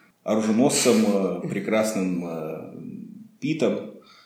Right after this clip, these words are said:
каскадером, дублером его, настоящим другом. Вот, ну, как такая, в принципе, история дружбы, все это на фоне реальных событий. И, конечно, то, что сказали, что ни в коем случае не говорить конец, и когда это рядом все происходит с виллой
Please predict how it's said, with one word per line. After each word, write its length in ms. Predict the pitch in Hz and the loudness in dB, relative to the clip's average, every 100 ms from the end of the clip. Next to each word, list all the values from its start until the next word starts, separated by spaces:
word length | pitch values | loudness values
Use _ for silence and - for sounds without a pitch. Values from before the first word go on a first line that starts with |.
| _ - | _ -8
каскадером, 880 | - - 110 123 127 110 101 90 90 | 0 6 8 8 8 8 6 0 0
дублером 540 | 95 98 123 127 101 95 | 0 4 6 6 6 2
его, 520 | 87 80 - - - | 0 -4 -8 -12 -12
настоящим 520 | 95 - 107 104 98 | -10 -4 -2 -2 0
другом. 380 | 95 95 82 - | 0 0 -2 -6
Вот, 160 | - 156 | -6 -6
ну, 120 | 156 | -6
как 220 | - 90 | -6 -8
такая, 260 | 95 - 123 | -8 -6 -8
в 100 | - | -6
принципе, 280 | 107 - 113 | -8 -6 -4
история 280 | 117 107 | -2 0
дружбы, 320 | 98 147 156 95 | 0 0 0 -4
все 140 | 113 | -4
это 120 | - | -2
на 80 | 95 | -4
фоне 180 | 117 107 | -2 -2
реальных 220 | 101 98 | -2 -2
событий. 360 | 101 98 92 - | -4 -2 -2 -4
И, 80 | 113 | -2
конечно, 320 | 120 127 - | 2 2 0
то, 100 | 110 | -4
что 80 | - | -2
сказали, 320 | - 104 107 | -2 0 0
что 160 | 101 107 | -2 2
ни 120 | 110 | 2
в 100 | 107 | 2
коем 220 | 143 113 | 4 4
случае 440 | - 120 110 110 104 | 4 2 0 0 2
не 120 | 110 | 4
говорить 380 | 110 110 110 - | 4 6 4 2
конец, 480 | 110 117 175 190 92 | 2 4 4 2 -2
и 80 | 87 | -4
когда 300 | 95 101 104 | -2 0 -2
это 160 | 104 | 0
рядом 340 | 107 104 95 92 | 0 2 0 -4
все 140 | 95 | -4
происходит 640 | 92 101 95 - 101 92 95 | -4 -4 -4 -2 -2 -2 -6
с 220 | - - | -10 -6
виллой 840 | 95 87 87 98 110 95 92 87 | -4 -4 -6 -2 0 0 -2 -4